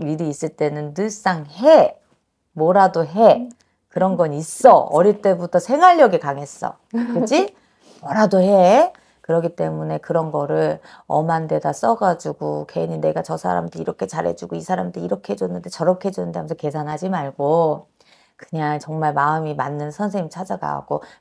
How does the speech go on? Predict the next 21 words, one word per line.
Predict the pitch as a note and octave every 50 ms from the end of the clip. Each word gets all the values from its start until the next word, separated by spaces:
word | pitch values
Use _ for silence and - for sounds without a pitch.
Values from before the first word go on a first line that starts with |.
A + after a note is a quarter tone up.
| _ _
본인은 | - D#3 D#3+ D#3+ D3+ D3 D3+ D#3 D#3+ E3 D#3+ D#3 D#3 - _ _ _ _
이름을 | F3+ D#3+ E3+ E3 E3+ D#3+ D#3 D#3 D3+
자꾸 | - - D3 - - - _
팔아서 | - - - C4 C4 B3 A3+ F#3+ - E3+
올려가지고 | D#3 D3 D3+ D#3+ D#3+ E3 D#3 - - - - - -
자꾸 | - - _ _ _ _
빌어. | _ - - - D3+ D3+ _ _ _ _ _ _ _ _ _ _ _ _ _ _ _ _ _ _ _ _ _ _ _ _
본인이 | - E3 E3 F#3 G3 F#3+ F#3 F3+
빌 | F3+ - D#3
수는 | D3 - - D#3+ D#3+ D#3+ D#3+ D3+
없고 | C#3 C3 C3+ _ _ D#3 D3 C#3+ C#3+ D3+ - _ _ _ _ _
본인이 | _ - D#3 E3+ F3 E3+ E3+ E3 D3
이쪽 | C#3+ - - E3 -
길로 | _ E3 D#3 D3+ D3+ C#3+
와도 | C#3 C#3 C#3 - D3
안 | - C3 C3 C3+ C3+
돼. | - C#3 C#3+ D3 D3+ D3+ D3 _ _ _ _ _ _ _ _ _ _ _ E3
음, | D#3 D#3+ D#3 D3 E3+ A#3
왜? | E3 D#3+ E3 D#3 D3 - - _ _
우리 | - D3+ D#3 F3+ D#3+
애기는 | D3+ C#3 D3 D3+ D3+ F3+ G#3 G3+ D#3+ -